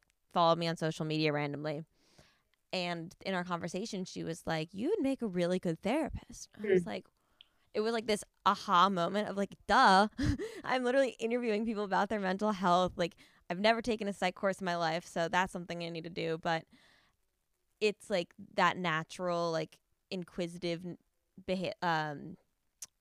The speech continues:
Speaker 1: like, nature I have and just, like, the desire to unpack people's, like, problems and help them get through it. I was like, "Well, that makes a lot of <laughs> sense." I
Speaker 2: <laughs>
Speaker 1: shouldn't, I wish I had taken, like,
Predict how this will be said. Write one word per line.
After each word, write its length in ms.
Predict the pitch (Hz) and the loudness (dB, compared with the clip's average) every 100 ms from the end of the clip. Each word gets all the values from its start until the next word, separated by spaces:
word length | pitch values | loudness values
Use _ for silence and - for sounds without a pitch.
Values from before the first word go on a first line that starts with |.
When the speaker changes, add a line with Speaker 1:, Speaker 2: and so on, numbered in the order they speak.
| _ _ _ | _ _ _
Speaker 1:
like, 120 | 180 180 | -12 -4
nature 380 | 165 - 185 | -4 -2 0
I 100 | 165 | 0
have 360 | 180 160 156 160 | 0 0 0 0
and 120 | 165 | -4
just, 180 | 160 - | -6 -6
like, 180 | 156 - | -6 -6
the 80 | 165 | -10
desire 460 | 160 165 151 151 156 | -8 -2 0 0 -2
to 280 | 160 156 165 | -4 -6 -6
unpack 520 | - 160 - 156 - | -10 -10 -8 -10 -10
people's, 540 | - 180 - 151 160 160 | -14 -12 -6 -6 -6 -10
like, 160 | 143 _ _ _ _ _ _ _ _ | -12 _ _ _ _ _ _ _ _
problems 600 | - 269 247 233 220 208 | 0 0 2 -2 -2 -4
and 140 | 180 160 | -6 -6
help 300 | 165 170 - | -4 -4 0
them 320 | 165 156 156 | 0 0 -2
get 180 | 160 151 | -6 -6
through 160 | 147 151 | -2 2
it. 240 | 165 - | 2 0
I 420 | _ _ _ _ _ | _ _ _ _ _
was 80 | 190 | -8
like, 80 | 190 | -4
"Well, 200 | 240 247 | 0 2
that 160 | 247 254 | 2 0
makes 180 | 233 185 | -4 -2
a 60 | |
lot 140 | 165 180 | -4 -2
of 40 | |
<laughs> 120 | 180 | 2
sense." 280 | 185 208 214 | 4 8 10
I 680 | 359 262 - - 233 208 - | 12 10 6 12 12 12 10
Speaker 2:
<laughs> 20 | |
Speaker 1:
shouldn't, 420 | - 233 285 220 | -2 0 0 2
I 180 | 294 214 | 0 0
wish 200 | 220 220 | -2 2
I 80 | 208 | 4
had 160 | 202 | 4
taken, 460 | 214 185 185 180 175 | 2 -2 0 -2 0
like, 240 | 175 - | -2 -2